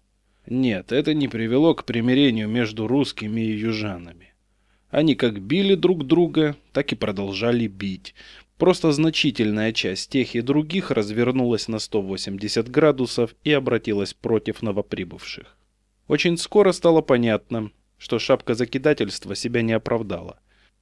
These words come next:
И тогда, отбиваясь от наседающей своры, люди майора начали пятиться к выходу из секции. Там, в узком проходе, легче было удержать оборону. Речь уже не шла о наведении порядка.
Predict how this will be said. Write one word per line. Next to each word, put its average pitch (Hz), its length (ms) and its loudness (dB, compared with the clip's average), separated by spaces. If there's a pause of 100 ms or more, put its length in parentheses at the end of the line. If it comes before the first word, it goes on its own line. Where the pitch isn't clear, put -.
(120)
И 117 100 0
тогда, 170 460 4
отбиваясь 143 640 2
от 131 120 -2
наседающей 127 800 -2
своры, 147 640 -2 (160)
люди 131 240 0
майора 139 420 4
начали 127 500 0
пятиться 123 600 0
к - 100 -14
выходу 127 460 -2
из 120 240 -6
секции. - 680 -6 (540)
Там, 107 300 2
в 104 120 -6
узком 101 320 -6
проходе, 127 500 0
легче 123 440 2
было 98 220 -4
удержать 107 560 -2
оборону. 98 540 -6 (800)
Речь 165 340 4
уже 160 240 2
не 139 100 2
шла 117 320 0
о 113 40 2
наведении 101 560 -2
порядка. - 680 -12